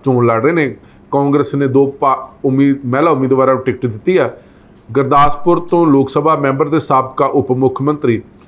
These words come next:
ਸੁਖਜਿੰਦਰ ਸਿੰਘ ਰੰਧਾਵਾ ਦੀ ਪਤਨੀ ਜਤਿੰਦਰ ਕੌਰ ਰੰਧਾਵਾ ਡੇਰਾ ਬਾਬਾ ਨਾਨਕ ਤੋਂ, ਜਦਕਿ ਲੁਧਿਆਣਾ ਤੋਂ ਕਾਂਗਰਸ ਪਾਰਟੀ ਦੇ ਐਮ ਪੀ ਰਾਜਾ ਅਮਰਿੰਦਰ ਸਿੰਘ ਵੜਿੰਗ ਦੀ ਜੀਵਨ ਸਾਥਣ ਅੰਮ੍ਰਿਤਾ ਵੜਿੰਗ ਨੇ ਗਿੱਦੜਬਾਹਾ ਤੋਂ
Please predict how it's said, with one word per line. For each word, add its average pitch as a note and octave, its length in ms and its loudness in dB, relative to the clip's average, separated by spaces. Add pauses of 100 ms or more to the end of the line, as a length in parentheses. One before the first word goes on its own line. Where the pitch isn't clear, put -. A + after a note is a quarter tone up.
(500)
ਸੁਖਜਿੰਦਰ D#3 480 0
ਸਿੰਘ F#3 340 -4
ਰੰਧਾਵਾ D3 480 2
ਦੀ C3 280 0 (340)
ਪਤਨੀ C#3 360 -4
ਜਤਿੰਦਰ C#3+ 440 -2
ਕੌਰ C#3+ 220 0
ਰੰਧਾਵਾ B2+ 380 0
ਡੇਰਾ B2 280 0
ਬਾਬਾ C#3 300 -2
ਨਾਨਕ C3+ 320 -2
ਤੋਂ, D#3 200 -4
ਜਦਕਿ C3+ 400 -2
ਲੁਧਿਆਣਾ C3+ 500 0
ਤੋਂ C#3 260 -4
ਕਾਂਗਰਸ B2 380 -4
ਪਾਰਟੀ B2 400 -2
ਦੇ B2 180 -2
ਐਮ B2+ 140 -6
ਪੀ A#2+ 220 -4 (840)
ਰਾਜਾ D3+ 240 0
ਅਮਰਿੰਦਰ D3+ 340 0
ਸਿੰਘ E3+ 260 -2
ਵੜਿੰਗ C#3+ 320 0
ਦੀ C3 160 0
ਜੀਵਨ C3 280 0
ਸਾਥਣ C3 500 -4 (180)
ਅੰਮ੍ਰਿਤਾ C3+ 480 -2
ਵੜਿੰਗ C3 340 -2
ਨੇ G#2+ 180 -2
ਗਿੱਦੜਬਾਹਾ B2+ 640 0
ਤੋਂ A2 280 -6